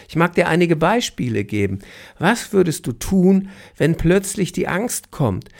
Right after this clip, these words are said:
weil der Arzt dir eine Nachricht gebracht hat,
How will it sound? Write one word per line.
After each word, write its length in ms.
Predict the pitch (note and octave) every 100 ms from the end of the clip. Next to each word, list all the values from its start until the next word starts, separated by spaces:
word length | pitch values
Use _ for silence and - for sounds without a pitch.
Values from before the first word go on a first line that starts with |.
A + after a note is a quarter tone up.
| - - -
weil 560 | B2+ D3 D3+ D3+ D#3
der 340 | - - - -
Arzt 400 | D3+ F#3+ - -
dir 160 | D3+
eine 200 | C#3+ C#3
Nachricht 460 | C3 G2 E3+ D#3+ -
gebracht 520 | B2+ A#2 B2+ - -
hat, 240 | C3 D#3